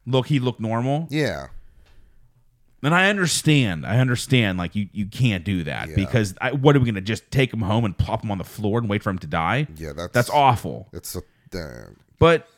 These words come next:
Speaker 1: equally awful is just choosing, "Okay, now's the time." 'Cause
Speaker 2: Yeah.
Speaker 1: there's never a good time. You never want to do it.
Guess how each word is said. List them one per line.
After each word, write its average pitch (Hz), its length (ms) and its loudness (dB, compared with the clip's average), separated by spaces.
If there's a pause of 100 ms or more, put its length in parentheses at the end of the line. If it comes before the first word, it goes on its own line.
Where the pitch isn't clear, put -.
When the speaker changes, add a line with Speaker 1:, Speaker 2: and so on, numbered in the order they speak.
(120)
Speaker 1:
equally 208 500 4
awful 151 540 0
is 127 180 0
just 135 300 -2
choosing, 131 720 0 (220)
"Okay, 185 340 6
now's 170 300 2
the 147 80 -4
time." 135 540 0 (560)
'Cause 170 100 8
Speaker 2:
Yeah. 220 80 8
Speaker 1:
there's 180 240 6
never 196 420 6
a 131 40 2
good 104 280 -2
time. 87 460 -6
You 185 160 6
never 208 340 6
want 160 400 4
to 139 100 -2
do 80 260 -4
it. 151 180 -2